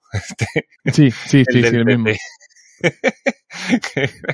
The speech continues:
Speaker 1: Madre mía, que cobre lo que cobra el cabrón. Bueno, ha prohibido el contrato por obra y servicio, eh, y ha encarecido los contratos temporales,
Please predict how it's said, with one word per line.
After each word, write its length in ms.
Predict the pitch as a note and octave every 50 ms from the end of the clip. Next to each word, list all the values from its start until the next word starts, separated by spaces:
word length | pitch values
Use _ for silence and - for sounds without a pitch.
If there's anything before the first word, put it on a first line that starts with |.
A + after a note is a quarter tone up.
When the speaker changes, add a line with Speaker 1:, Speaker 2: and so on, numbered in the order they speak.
| - - - - - - - - F3+ - - - G#3+ - _ _ - - - _ _ _ _ _ _ _ _ - - _ _ - F3 - - - - -
Speaker 1:
Madre 400 | B2 C3+ D3 D3+ D3 C#3 C3 B2+
mía, 200 | B2+ C3+ C3 B2
que 140 | A2 A#2+ A2
cobre 260 | - B2 A2+ A#2+ A#2+
lo 140 | A#2 A2 G2
que 120 | F#2 F#2
cobra 280 | - - G2+ F#2 F2+ F2
el 80 | E2 -
cabrón. 400 | - E2+ E2 E2 F2+ E2 D#2+ - - - - C3 C3+ C3+ C3+ B2+ - - -
Bueno, 240 | C#3 C#3 B2 A#2 - -
ha 140 | E3 D#3+ C#3+
prohibido 880 | D#3+ D3+ D3+ C#3+ D3 D3 C#3+ D#3 D#3 D#3+ D#3+ D#3 D3+ C#3 B2+ B2 A#2+
el 120 | A#2 A#2 -
contrato 500 | B2+ A#2 A2+ - C3 B2+ B2+ D#3 C#3 -
por 140 | A#2+ A2
obra 200 | A#2 A2+ A#2+ B2+
y 40 | A#2+
servicio, 600 | - - A#2 G#2 G#2 C3 A#2+ - - F2 D#2 - _ _ _ _ G2
eh, 520 | G2+ G2+ G2+ G#2 G#2 G2+ G2+ G2+ G2+ G2+
y 60 | G#2+ G#2+
ha 40 |
encarecido 640 | A2+ A#2 G#2+ - B2+ A#2+ A#2+ A2 - - B2 A#2 C3 C3+
los 180 | C3+ B2 -
contratos 500 | - A#2 A2 - A2 G#2 - A2+ A2 -
temporales, 840 | - A#2 G#2 F#2+ E2+ - - G2 A2 D#3 D#3+ B2+ G#2 F2+ - - -